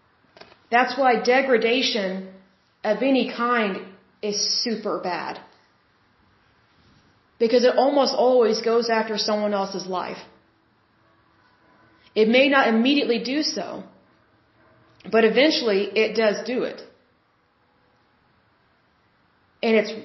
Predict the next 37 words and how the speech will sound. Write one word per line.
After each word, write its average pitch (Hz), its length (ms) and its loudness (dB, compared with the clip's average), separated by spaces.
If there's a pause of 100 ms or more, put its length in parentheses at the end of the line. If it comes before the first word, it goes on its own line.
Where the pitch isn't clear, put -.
(140)
really 277 300 2
sad 208 560 2
when 208 100 0
that 190 160 -4
happens. 190 500 -8 (1500)
But 220 140 -4
there's 233 240 2
so 277 140 2
many 294 180 2
people, 220 720 -2 (1500)
they 226 160 2
just 269 280 2
want 302 120 2
to 269 100 2
live 254 240 2
their 220 160 4
own 240 320 2
life. 196 420 2 (1000)
And, 185 260 -8
and 214 140 2
when 240 140 2
they 208 160 2
do 294 240 0
that, 196 460 2
you 233 80 -4
know, 247 40 0
there's 269 160 -2
nothing 311 320 0
wrong 277 260 2
with 226 140 0
being 247 160 0
an 233 100 2
individual 214 720 0
and 202 160 -6
being 226 220 -2
individualistic, 220 840 -2
but - 200 -2